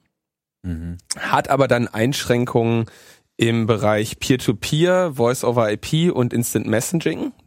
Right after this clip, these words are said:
Speaker 2: also drei zentrale, äh, Protokolle und Funktionen der N-, Internetnutzung sind da also, äh,
Speaker 1: Ausgenommen.
Speaker 2: ausgeschlossen.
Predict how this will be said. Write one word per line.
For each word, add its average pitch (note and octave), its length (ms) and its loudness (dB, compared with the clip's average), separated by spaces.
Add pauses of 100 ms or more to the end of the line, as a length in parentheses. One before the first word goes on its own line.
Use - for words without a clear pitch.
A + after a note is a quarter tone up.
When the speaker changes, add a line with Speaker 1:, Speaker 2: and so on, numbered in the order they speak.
Speaker 2:
also A2 280 0
drei A2 500 0 (500)
zentrale, B2 1040 2 (440)
äh, G#2 460 2 (120)
Protokolle A#2+ 760 0
und A#2 140 0
Funktionen A#2 600 0
der A2 100 4
N-, G#2 140 0
Internetnutzung A#2 1080 2
sind A2 260 0
da G2+ 240 2
also, G2 480 -2 (240)
äh, - 80 -6
Speaker 1:
Ausgenommen. F#2 480 -4
Speaker 2:
ausgeschlossen. D#3 1120 0